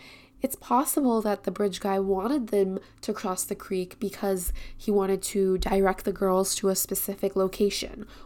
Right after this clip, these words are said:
whether that was a more s-, secluded part of the woods or to a vehicle that was parked farther away. I think that makes sense that he wouldn't have wanted to keep the girls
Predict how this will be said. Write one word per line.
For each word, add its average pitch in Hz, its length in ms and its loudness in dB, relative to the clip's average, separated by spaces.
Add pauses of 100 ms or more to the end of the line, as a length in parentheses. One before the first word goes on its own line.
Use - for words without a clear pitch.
whether 196 320 2
that 185 180 -4
was 196 360 0 (300)
a 202 120 2
more 190 320 2
s-, - 200 -4
secluded 262 600 2
part 190 400 0 (320)
of 185 180 0
the 202 80 2
woods 202 560 2
or 185 400 4 (300)
to 214 160 2
a 202 40 4
vehicle 196 460 4
that 180 240 -2
was 190 300 -2
parked - 400 -6
farther 185 500 2
away. - 560 -6 (220)
I 262 80 6
think 392 200 8
that 247 160 4
makes 202 200 4
sense - 380 -2
that 214 220 0
he 220 180 4
wouldn't 202 380 2
have 208 220 0
wanted 190 420 2
to 202 100 -2
keep 196 360 -4 (280)
the 214 100 4
girls 190 460 0